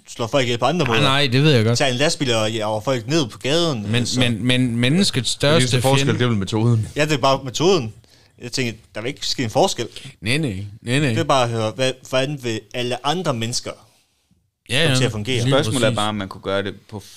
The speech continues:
Speaker 4: flere på én gang, end, end man kan, øh, analogt.
Speaker 2: Ja, ja.
Speaker 4: Altså, det, det er måske
Speaker 1: Ja,
Speaker 4: den
Speaker 1: mås-,
Speaker 4: frygt
Speaker 1: måske.
Speaker 4: også, at du kan gøre det ved tusind mennesker på én gang. Jeg ved, altså,
Speaker 2: Må jeg,
Speaker 4: jeg ved
Speaker 2: må
Speaker 4: ikke,
Speaker 2: jeg
Speaker 4: hvad
Speaker 2: godt lige skyde en bemærkning ind?
Speaker 4: Ja.
Speaker 2: Vi
Speaker 1: Ja.
Speaker 2: alle sammen har leget med Lego. Er vi ikke enige om det?
Speaker 4: Jo.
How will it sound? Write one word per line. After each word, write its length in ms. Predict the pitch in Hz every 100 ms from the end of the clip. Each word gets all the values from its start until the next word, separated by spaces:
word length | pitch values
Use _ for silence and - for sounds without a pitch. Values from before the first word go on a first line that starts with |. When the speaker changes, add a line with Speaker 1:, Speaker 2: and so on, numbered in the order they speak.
| -
Speaker 4:
flere 300 | 107 104 113
på 140 | 110 101
én 200 | 107 90
gang, 280 | 90 90 - - _
end, 220 | - 95 -
end 120 | 92
man 120 | 90
kan, 240 | 90 95 90 - -
øh, 80 | - 69 69 - - - _ _ -
analogt. 500 | 107 98 95 80 - - _ _
Speaker 2:
Ja, 160 | 131 147
ja. 60 | 127 -
Speaker 4:
Altså, 200 | 113 107
det, 200 | 117 117
det 20 |
er 60 | 120
måske 240 | 113 143 127
Speaker 1:
Ja, 60 | 127
Speaker 4:
den 40 |
Speaker 1:
mås-, 200 | 147 160
Speaker 4:
frygt 140 | 131 139
Speaker 1:
måske. 140 | 151
Speaker 4:
også, 300 | 120 123 110
at 160 | 117 98
du 60 | 120
kan 120 | 120
gøre 140 | 120
det 80 | 123
ved 80 | 110
tusind 300 | - 170 113
mennesker 260 | 107 110
på 120 | 117 123
én 120 | 107
gang. 220 | 98 - - - - _ _ _ _ _ _ -
Jeg 100 | 117
ved, 60 |
altså, 160 | 131 -
Speaker 2:
Må 60 | 139
jeg, 80 | 131
Speaker 4:
jeg 100 | 120
ved 60 |
Speaker 2:
må 40 | 123
Speaker 4:
ikke, 60 | 123
Speaker 2:
jeg 60 |
Speaker 4:
hvad 100 | 117 139
Speaker 2:
godt 60 |
lige 180 | 143 160
skyde 220 | 147 - 113
en 80 | 107
bemærkning 540 | 110 120 131 110 110
ind? 120 | 113 - - - _ _
Speaker 4:
Ja. 100 | 151 214 - _
Speaker 2:
Vi 80 | -
Speaker 1:
Ja. 60 | 120
Speaker 2:
alle 140 | 143
sammen 320 | 160 151 143 98
har 100 | 107
leget 320 | 104 104 98
med 100 | 107
Lego. 360 | 107 123 131 113
Er 140 | -
vi 80 | 107
ikke 180 | 131 143
enige 160 | 147
om 100 | 104
det? 160 | 110 127 - -
Speaker 4:
Jo. 160 | 110